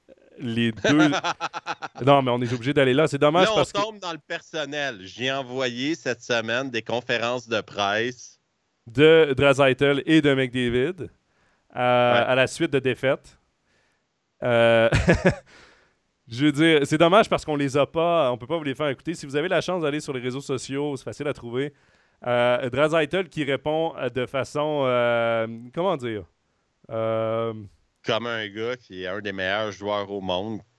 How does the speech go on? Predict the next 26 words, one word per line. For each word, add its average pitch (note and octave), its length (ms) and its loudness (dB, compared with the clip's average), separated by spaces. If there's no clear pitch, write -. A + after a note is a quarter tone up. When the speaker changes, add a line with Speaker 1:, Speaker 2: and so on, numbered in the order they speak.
Speaker 2:
qui - 140 -20
comprend F#2+ 420 -2
pas G#2 160 -2
pourquoi G#2+ 300 -4
son F2 240 -8
équipe F#2 400 -4
gagne F2+ 320 -2
pas. F2+ 220 -8
Speaker 1:
Non, C#3+ 380 -4
et, C#3+ 120 -4
et C3+ 200 -6
qui, C3+ 380 -6
qui - 100 -8
en C3 100 -4
est B2+ 80 -6
plus D3 140 -14
capable C#3 440 -2
de A2+ 80 -4
répondre A#2 340 -6
aux A2 40 -10
questions B2 360 -8
des A#2 80 -8
journalistes. A2+ 500 -8
C'est B2 100 -10
pas B2 140 -8
compliqué. A#2+ 560 -10